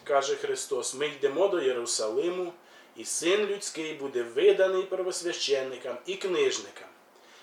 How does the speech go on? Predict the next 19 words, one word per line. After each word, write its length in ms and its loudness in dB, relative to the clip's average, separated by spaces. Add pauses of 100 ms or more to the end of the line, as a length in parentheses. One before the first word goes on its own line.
(140)
і 140 0
засудять 760 6
його 500 2
на 160 -4
смерть, 600 -6 (460)
і 120 -6
видадуть 720 0 (360)
язичникам, 840 0 (680)
і 140 -8
будуть 560 -6
глумитися 1160 0
з 180 -6
нього, 600 -2 (480)
і 120 -4
оплюють 920 -4
його, 520 2 (400)
і 120 -8 (120)
бичуватимуть 1120 0
його, 540 4